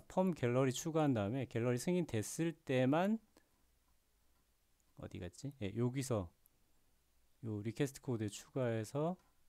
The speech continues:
오픈 갤러리를 호출하는 형태로 하시면 될 것 같습니다. 일단 여기는 책에 있는 대로 코드를 만들어 볼게요.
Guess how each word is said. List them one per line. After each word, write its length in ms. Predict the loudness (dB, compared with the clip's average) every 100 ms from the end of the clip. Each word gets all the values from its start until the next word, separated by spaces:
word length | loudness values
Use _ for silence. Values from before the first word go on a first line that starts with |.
| -10
오픈 340 | -2 4 4
갤러리를 640 | 4 2 2 0 0 0
호출하는 500 | -2 -6 -2 2 2
형태로 380 | 0 -2 -4 -4
하시면 260 | -6 -6 -6
될 100 | -8
것 80 | -12
같습니다. 400 | -12 -12 -18 -16 -16
일단 300 | -8 -4 -2
여기는 460 | -2 -2 0 -2 -6 _ _ _ _ _
책에 320 | -10 -4 0
있는 260 | 0 0 -2
대로 300 | -4 -8 -14
코드를 320 | -14 -8 -6
만들어 340 | -6 -6 -10 -12
볼게요. 340 | -14 -16 -16